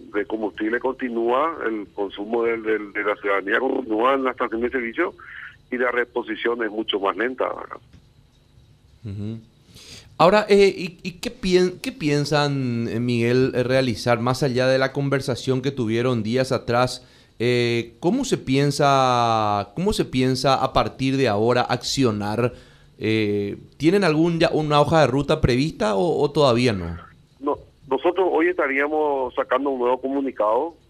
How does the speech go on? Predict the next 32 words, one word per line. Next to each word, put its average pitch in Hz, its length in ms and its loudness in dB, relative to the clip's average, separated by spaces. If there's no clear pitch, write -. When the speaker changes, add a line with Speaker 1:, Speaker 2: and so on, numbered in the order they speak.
Speaker 1:
eh, 110 460 0
vamos 98 200 -4
a - 40 0
estar 113 140 -4
pasándole 110 400 0
a 107 60 2
todos 110 220 -2
los, 107 300 -6
todos 107 200 -2
los 117 100 -4
medios 104 540 -2
de 101 120 -4
apesa, 110 520 -4
y, 113 640 -2
y 110 120 -14
nada, 110 440 -2
esta-, 98 260 -8
esperamos 110 560 -4
que 147 140 -2
las 131 200 -2
autoridades 123 720 -4
nos 139 160 -2
garanticen 120 440 -4
nuestro 135 280 -4
derecho 110 340 -2
de 135 120 -4
circular, 107 420 -4
como 117 160 -6
le 104 80 -4
estoy 104 180 -6
diciendo, 107 340 -4
¿verdad? 90 220 -2